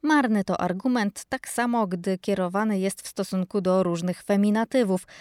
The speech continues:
które bywają trudne do wymówienia. No cóż,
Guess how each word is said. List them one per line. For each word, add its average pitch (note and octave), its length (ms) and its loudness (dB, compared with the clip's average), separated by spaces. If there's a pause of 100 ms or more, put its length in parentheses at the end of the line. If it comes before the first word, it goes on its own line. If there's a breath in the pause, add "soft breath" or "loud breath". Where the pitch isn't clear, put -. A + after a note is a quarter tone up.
(140 loud breath)
które C4 340 2
bywają F3+ 500 0
trudne F3+ 480 -2
do E3+ 220 2
wymówienia. F3 560 0 (280)
No A#3+ 140 2
cóż, - 360 -6